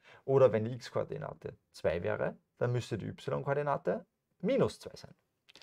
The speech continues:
Das heißt, wenn wir nun die Punkte hier wieder einzeichnen, dann sieht das Ganze so aus. Das heißt, Lösungen unserer Geradengleichung sind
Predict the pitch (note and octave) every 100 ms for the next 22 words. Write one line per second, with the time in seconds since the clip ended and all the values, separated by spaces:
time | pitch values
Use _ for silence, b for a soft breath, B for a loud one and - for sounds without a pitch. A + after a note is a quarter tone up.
0 | B B B A#2 D#3+ F3 B B B C#3
1 | D3 D3+ C#3+ B2+ B2 G#3+ C#4+ - C#3 F#3
2 | F3+ B2 A#2 A2+ F#2 A2+ - D#3 G3 A#3
3 | A#2+ A2 B2 A#2 - G#2+ F#2+ F#2 - -
4 | G2 F2 - - - _ _ B B B
5 | B B B2+ D#3+ - - _ _ _ _
6 | _ - B2 C3 G#3+ A3 F3+ C#3+ C3+ -
7 | D3 C#3+ C#3 B2+ A#2+ A2+ - - - E3+
8 | - - - C3+ - B2+